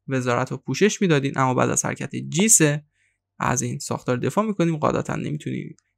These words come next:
این حرکت رو انجام بدید، چون، چون، اه، در واقع این خونه برنده می‌شیم و حرکت خاصی هم اینجا نداریم. قدرتمندترین حرکت ممکن با توجه به انجن شطرنج اینه که اسب دی سه کنید، اما بعد از حرکت اف چهار شما نمیتونید برگردین و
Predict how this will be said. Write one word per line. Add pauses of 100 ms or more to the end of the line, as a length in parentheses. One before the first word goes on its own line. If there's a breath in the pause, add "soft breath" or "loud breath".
این
حرکت
رو
انجام
بدید،
چون، (420)
چون،
اه،
در
واقع
این
خونه
برنده
می‌شیم (140)
و
حرکت
خاصی
هم
اینجا
نداریم.
قدرتمندترین
حرکت
ممکن
با
توجه
به
انجن
شطرنج
اینه
که (240 soft breath)
اسب (140)
دی
سه
کنید، (260 soft breath)
اما
بعد
از
حرکت (400)
اف
چهار
شما
نمیتونید
برگردین
و